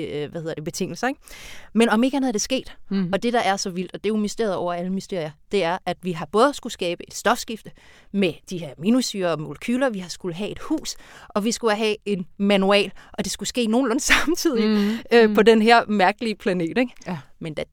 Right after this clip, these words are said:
Speaker 1: det skete, da det ligesom lykkedes en eller anden, hvad ved jeg, tirsdag, ikke?
Speaker 2: Ja.
Speaker 1: Da der ligesom <laughs> opstod for første gang den her celle,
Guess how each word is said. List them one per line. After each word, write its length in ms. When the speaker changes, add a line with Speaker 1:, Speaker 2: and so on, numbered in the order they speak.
Speaker 1:
det 140
skete, 300
da 100
det 140
ligesom 320
lykkedes 680
en 140
eller 160
anden, 140
hvad 180
ved 160
jeg, 280
tirsdag, 480
ikke? 120
Speaker 2:
Ja. 120
Speaker 1:
Da 140
der 160
ligesom 260
<laughs> 120
opstod 380
for 180
første 300
gang 260
den 140
her 140
celle, 380